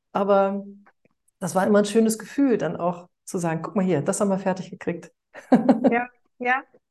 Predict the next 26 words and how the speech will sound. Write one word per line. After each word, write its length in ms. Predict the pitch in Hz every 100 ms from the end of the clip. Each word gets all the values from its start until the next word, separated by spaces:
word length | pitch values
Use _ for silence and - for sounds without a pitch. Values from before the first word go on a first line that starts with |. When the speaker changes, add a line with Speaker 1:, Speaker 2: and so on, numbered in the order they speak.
| -
Speaker 2:
Ja, 280 | 240 311 359
wenn 160 | 226 214
das 140 | 208
auf 160 | 240 214
der 80 | 220
Strecke 320 | 220 202 269
bleibt, 320 | 277 269 -
das, 220 | 247 - -
das 160 | 233
ist 340 | - 247 226 -
klar, 280 | 208 240 -
kann 140 | 311
man 160 | 254 214
bis 140 | 202
endlos 360 | 208 185 190 180
machen. 180 | 185 -
Ich 160 | -
bin 140 | 254 247
auch 120 | 269
eine 160 | 240 220
sehr, 380 | 196 208 196 190
wie 100 | 190
soll 160 | 180 180
ich 80 |
sagen, 240 | 180 180 175
<laughs> 240 | - 330